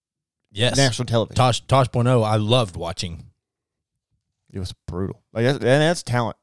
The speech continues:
Speaker 2: too. I mean, I know you're talking about vidges and stuff, but to just be up there by yourself with the green screen and just keep rolling that shit out for
Speaker 1: Yes.
Speaker 2: how long they did it, that was impressive.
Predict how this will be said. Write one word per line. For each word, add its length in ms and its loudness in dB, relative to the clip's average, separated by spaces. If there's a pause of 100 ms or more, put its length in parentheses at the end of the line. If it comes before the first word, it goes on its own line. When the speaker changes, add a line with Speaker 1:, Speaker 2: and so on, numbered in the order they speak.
Speaker 2:
too. 220 -2
I 20 0
mean, 140 -2
I 20 0
know 120 2
you're 200 0
talking 340 0
about 240 -2
vidges 360 -2
and 100 -8
stuff, 260 -6
but 160 -4 (960)
to 100 -2
just 180 2
be 180 2
up 160 0
there 160 2
by 160 0
yourself 360 0
with 100 -6
the 40 -10
green 220 -4
screen 420 -6 (720)
and 120 -4
just 180 -2
keep 220 -4
rolling 320 2
that 120 -4
shit 160 -4
out 160 6
for 60 -2
Speaker 1:
Yes. 80 0
Speaker 2:
how 120 4
long 180 0
they 100 -2
did 160 0
it, 80 0
that 80 -2
was 100 -4
impressive. 380 -12